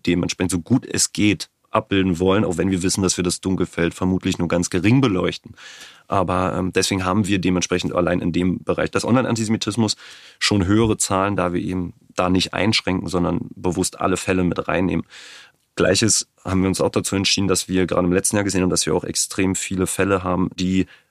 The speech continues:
oder Hakenkreuz-Symboliken immer wieder im öffentlichen Raum wahrnehmen, die eben auch häufig eine Grauzone sind, weil man sagt, okay, kann man daraus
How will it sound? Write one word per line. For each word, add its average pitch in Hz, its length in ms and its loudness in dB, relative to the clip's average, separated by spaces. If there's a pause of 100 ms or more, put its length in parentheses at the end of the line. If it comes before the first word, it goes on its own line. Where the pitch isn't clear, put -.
(140)
oder - 240 2 (120)
Hakenkreuz-Symboliken 101 1400 2
immer 117 320 4
wieder 104 320 0
im 98 100 0
öffentlichen 98 380 -2
Raum 92 340 2
wahrnehmen, 113 500 2 (520)
die 107 260 4
eben 101 220 2
auch 110 240 2 (160)
häufig 101 340 2
eine 92 80 0
Grauzone 113 580 2
sind, 101 180 0
weil 98 100 4
man 95 100 2
sagt, 95 160 0
okay, - 260 -6
kann 107 240 0
man 113 220 2
daraus 95 320 -2